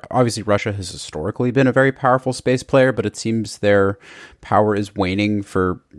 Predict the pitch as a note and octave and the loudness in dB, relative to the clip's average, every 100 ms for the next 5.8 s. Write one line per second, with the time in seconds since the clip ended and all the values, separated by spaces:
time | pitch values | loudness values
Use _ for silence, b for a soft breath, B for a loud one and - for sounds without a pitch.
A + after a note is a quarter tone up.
0 | - F#2+ F#2 G2 F#2+ - F#2 F#2 G2 F#2+ | -10 -6 -6 -4 -6 -4 -6 -4 -6 -6
1 | G2 F2+ - - - - - C3 D#3+ E3 | -6 -8 -10 -16 -16 -14 -12 -4 2 4
2 | C#3+ A#2 - G#2+ A2+ C#3+ C3 - - F#2+ | 4 0 -6 -6 0 2 2 -2 -6 -6
3 | F2 E2+ _ - F#2 F2+ G#2 G2+ A2 - | -6 -8 _ -2 0 0 -2 0 0 -2
4 | - - B2+ B2+ G#2+ - - - F#2+ D#2+ | -4 0 4 4 4 0 -4 -2 -2 -2
5 | D2+ - F2+ E2+ - - G#2+ | -4 -6 -8 -10 -6 -4 -4